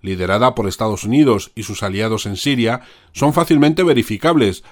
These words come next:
porque usan drones de inteligencia satelital y porque existen vídeos de todos los bombardeos modernos. Para el representante de Rusia, el hecho de no dejar que se comprueben esos datos y trasladar la investigación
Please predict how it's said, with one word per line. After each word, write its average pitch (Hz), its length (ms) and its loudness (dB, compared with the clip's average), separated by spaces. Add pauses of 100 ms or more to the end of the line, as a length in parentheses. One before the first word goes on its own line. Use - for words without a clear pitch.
(120)
porque 95 300 -6
usan 123 340 2
drones 139 400 2
de 117 100 0
inteligencia 104 580 -4
satelital 127 680 0 (300)
y 113 80 0
porque 127 260 0
existen 156 400 0
vídeos 160 320 6
de 120 140 2
todos 170 420 -2
los 123 140 0
bombardeos 107 640 2
modernos. 85 580 -8 (440)
Para 110 180 4
el 117 60 2
representante 123 680 0
de 156 140 2
Rusia, 165 480 0 (260)
el 107 140 -2
hecho 131 240 0
de 131 120 2
no 139 140 2
dejar 143 380 0
que 117 100 -6
se 104 160 -6
comprueben 127 460 0
esos 113 280 -4
datos 139 520 0
y 110 100 -6
trasladar 98 480 0
la 123 80 2
investigación 117 720 0